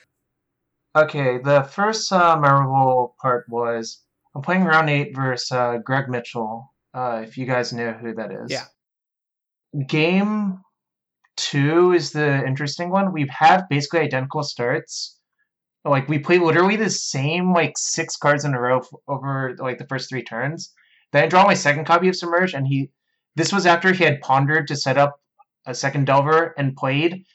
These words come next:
Speaker 1: a second Delver. So by submerging his second Delver, I knew his first Delver wasn't, or he already had a flip Delver, so I submerged his flip Delver, so I knew his second Delver wouldn't flip, and I barely won the race because I bought a turn of basically just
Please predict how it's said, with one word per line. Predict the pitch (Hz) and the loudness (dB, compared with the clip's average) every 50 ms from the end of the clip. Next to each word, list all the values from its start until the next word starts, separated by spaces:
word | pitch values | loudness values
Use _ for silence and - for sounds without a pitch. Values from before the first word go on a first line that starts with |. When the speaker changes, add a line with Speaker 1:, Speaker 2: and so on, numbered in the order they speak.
| _ _ - | _ _ -12
Speaker 1:
a | - | -10
second | 131 - 156 151 - 185 185 | -6 -4 -4 -2 0 2 4
Delver. | 190 185 190 202 208 233 240 240 240 - _ _ _ _ | 6 6 6 6 6 4 2 2 0 -4 _ _ _ _
So | - - 165 143 | -4 -2 0 2
by | 131 151 143 | 4 2 2
submerging | 147 - 156 151 151 160 175 170 190 202 202 190 | 2 0 0 0 2 2 2 2 2 0 0 0
his | 185 151 135 - | 0 -2 -2 -2
second | - 143 139 - 147 127 | -2 -2 -2 -2 -2 0
Delver, | 117 117 123 123 143 165 170 165 - | 0 0 0 2 2 2 2 2 4
I | 143 139 | 2 2
knew | 139 143 156 160 | 2 2 2 0
his | 151 147 - | -2 -4 -6
first | - 139 135 135 - | -6 -6 -6 -4 -2
Delver | 139 135 131 131 139 143 139 135 139 _ _ _ _ _ _ - | 0 -2 0 -2 -2 -2 -4 -4 -6 _ _ _ _ _ _ -6
wasn't, | 135 135 139 139 135 131 - - | -4 -4 -2 -2 -4 -4 -6 -6
or | - 156 151 143 - 135 - - - - _ - - - _ _ _ _ _ | -2 0 2 2 2 2 -2 -4 -10 -16 _ -16 -16 -16 _ _ _ _ _
he | - 175 190 | 2 4 4
already | 214 226 247 226 | 6 4 4 4
had | 185 170 139 | 4 4 4
a | 135 | 4
flip | - 165 120 - | 2 -2 0 2
Delver, | 135 131 127 127 123 | 2 2 2 2 0
so | - 151 139 | 0 0 0
I | |
submerged | 135 - - 156 156 160 165 165 - - | 0 0 -2 -2 0 0 0 0 -2 -4
his | 151 131 120 - | -6 -6 -8 -8
flip | - - 147 139 - - | -8 -6 -6 -6 -4 -4
Delver, | 131 123 120 113 113 117 117 117 - - _ _ _ | -2 -2 -2 -2 -2 -2 -2 -2 -4 -8 _ _ _
so | - - 139 | -6 -2 0
I | 135 | 2
knew | 143 156 156 | 2 2 0
his | 151 139 - | -2 0 0
second | 165 160 - 165 151 | 0 0 0 2 2
Delver | 147 143 135 135 127 | 2 2 2 2 0
wouldn't | 131 139 131 117 - | 0 0 -2 -2 -4
flip, | - 127 123 117 117 - _ _ _ _ _ _ | -4 -2 -2 -2 -4 -8 _ _ _ _ _ _
and | - 139 139 | 0 0 2
I | 131 | 2
barely | 123 117 151 156 165 170 170 | 2 2 2 4 4 4 4
won | 156 143 151 147 | 4 2 2 2
the | 139 123 | 2 2
race | 117 127 127 123 - - - | 2 0 0 0 -2 -8 -8
because | - 123 117 - - 135 127 127 120 120 117 - - | -8 -8 -6 -2 0 2 2 2 2 0 -2 -4 -6
I | 131 | -6
bought | 120 110 131 131 131 127 | -2 4 4 4 4 4
a | 123 | 0
turn | - - 131 123 120 113 113 | -4 -4 -4 -2 -2 0 0
of | 117 113 113 110 - _ _ _ _ _ _ _ _ _ _ _ - | 0 0 0 -2 -4 _ _ _ _ _ _ _ _ _ _ _ -2
basically | 143 135 135 - 139 127 | -2 0 0 0 0 0
just | 131 120 117 - | 0 -2 -4 -6